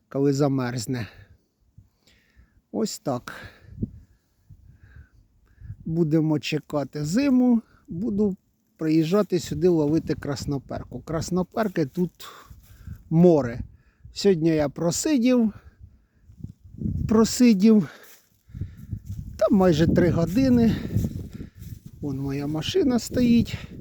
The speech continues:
Це вже сюди, раніше тут вода була, зараз ми вже сюди заїжджають люди машинами. І я посидів. Три покльовочки було,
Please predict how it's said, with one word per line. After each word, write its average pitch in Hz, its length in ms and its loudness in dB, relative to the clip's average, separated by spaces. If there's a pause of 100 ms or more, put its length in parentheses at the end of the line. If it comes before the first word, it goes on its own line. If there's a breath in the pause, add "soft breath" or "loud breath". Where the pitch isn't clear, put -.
(540 loud breath)
Це 165 160 -6
вже 143 160 -4
сюди, 151 460 0
раніше 151 360 -2
тут - 200 -4
вода 185 320 0
була, 180 360 2
зараз - 320 -6
ми 156 120 2
вже 143 160 0
сюди 147 320 -6
заїжджають 143 760 2
люди 131 260 -4
машинами. 233 760 -2 (1000 loud breath)
І 208 180 4
я 170 180 2
посидів. 247 760 0 (1900 loud breath)
Три 262 320 8 (480 loud breath)
покльовочки 202 720 0
було, 294 520 0